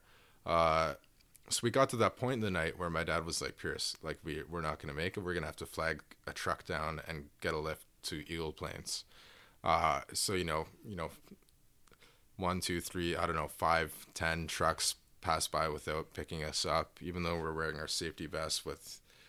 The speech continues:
uh, reflectors on them. And, uh, finally, about half an hour later, uh, after we keep trudging on through the gravel, uh, somebody does stop. And he's a guy we actually met, uh, about a week beforehand, just outside of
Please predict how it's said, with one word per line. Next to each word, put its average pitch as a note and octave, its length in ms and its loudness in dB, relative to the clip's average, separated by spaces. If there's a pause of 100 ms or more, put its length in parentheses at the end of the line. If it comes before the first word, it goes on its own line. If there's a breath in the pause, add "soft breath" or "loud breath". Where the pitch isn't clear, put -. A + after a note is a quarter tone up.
(300 soft breath)
uh, D#2 260 2
reflectors E2 580 -2
on D#2 200 -2
them. D#2+ 300 -2 (140)
And, D#2 360 -2
uh, D#2 360 4 (840 soft breath)
finally, G#2 340 2
about F2 200 2
half F2+ 180 4
an G#2+ 80 0
hour F2 160 2
later, E2+ 520 4
uh, D#2 60 -2
after D#2 420 2
we D#2+ 100 -2
keep F2+ 220 -4
trudging F2 380 0
on D#2 280 2
through D#2+ 200 -4
the D#2+ 80 -4
gravel, D#2+ 520 -2 (120)
uh, D2+ 240 2
somebody F#2+ 340 0
does D#2 220 -4
stop. - 340 -4 (640 soft breath)
And F2 140 0
he's F#2+ 180 0
a F#2+ 60 0
guy A#2+ 180 6
we G#2 140 6
actually F2 340 2
met, E2 360 0
uh, D#2 400 2
about F#2+ 200 -2
a F#2 40 0
week G#2+ 200 -2
beforehand, E2+ 520 -2
just A2 240 -2
outside F2+ 340 0
of D#2 60 -6